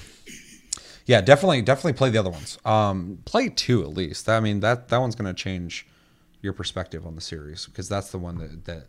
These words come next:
I would say is the defining game of the series. Um, it's so much better than the first one. The first one's just fun. It's fu-, it's a fun adventure with Nazis and fucking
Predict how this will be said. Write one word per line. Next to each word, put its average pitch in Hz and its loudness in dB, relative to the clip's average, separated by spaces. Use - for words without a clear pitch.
I 104 -6
would 92 -6
say 92 -6
is 90 -8
the 98 -6
defining 85 -6
game 82 -12
of - -16
the - -18
series. - -14
Um, - -18
it's 101 -6
so 135 -2
much 92 -6
better 69 -12
than 64 -12
the 58 -16
first - -16
one. - -16
The - -20
first - -2
one's 120 -2
just 98 -4
fun. - -12
It's - -20
fu-, - -10
it's 110 -4
a 107 -2
fun 107 0
adventure 85 -10
with 95 -8
Nazis 90 -4
and 85 -10
fucking 82 -12